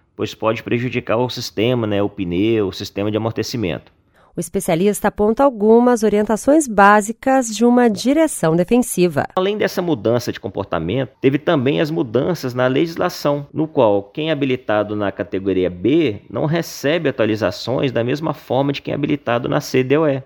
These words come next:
Speaker 1: que exige alguns cursos obrigatórios, dependendo do tipo de veículo, carga que se dirige ou transporta. Vale ressaltar que nesses cursos o condutor recebe atualizações de direção defensiva e legislação de trânsito. O que falta, na verdade,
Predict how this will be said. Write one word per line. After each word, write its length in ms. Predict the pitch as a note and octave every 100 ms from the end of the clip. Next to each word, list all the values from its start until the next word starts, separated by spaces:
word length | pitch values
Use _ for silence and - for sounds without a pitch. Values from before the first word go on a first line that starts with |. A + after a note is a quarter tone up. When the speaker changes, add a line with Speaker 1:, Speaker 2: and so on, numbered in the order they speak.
| _ _ _ _
Speaker 1:
que 80 | A2+
exige 260 | G#2+ A#2+
alguns 280 | B2+ C3+ C3+
cursos 440 | - D3 D3 G#2+
obrigatórios, 680 | G2+ G2 F#2 - D#2+ D#2 D2
dependendo 480 | F2+ - A2 G2+ A#2
do 100 | A#2+
tipo 320 | B2 A2 G#2
de 100 | G2+
veículo, 540 | G2+ A2 G2+ A#2 - C#3+
carga 720 | C#3+ G#2+ A#2 C#3 D3 D#3 E3+ -
que 100 | A#2+
se 140 | B2+
dirige 420 | B2 A#2 C#3 C3+ -
ou 160 | D#3+
transporta. 640 | D3 B2+ - D#2+ - - - - _ _ -
Vale 220 | B2 E3+
ressaltar 600 | F3 E3 A#2 - A2+ B2+
que 80 | G#2+
nesses 320 | G2 G#2 -
cursos 460 | - C3 C3 - G2
o 60 |
condutor 400 | G2 G#2 G2 G#2
recebe 340 | A2+ G#2+ A#2 B2+
atualizações 640 | A#2+ G#2+ G#2+ - A2+ B2
de 80 | A2
direção 400 | G#2 G2 - G2
defensiva 720 | A2 - A#2+ - B2+ C#3 D#3+ - -
e 100 | D#3
legislação 600 | E3+ D3 D3 D3 - C3+
de 100 | D#3
trânsito. 420 | - F#2+ D2 - _ _
O 60 | C3
que 120 | D#3
falta, 440 | - D3+ F3+ -
na 100 | D#3
verdade, 800 | A2+ G#2 F2+ E2 A2 B2+ F#2+ E2+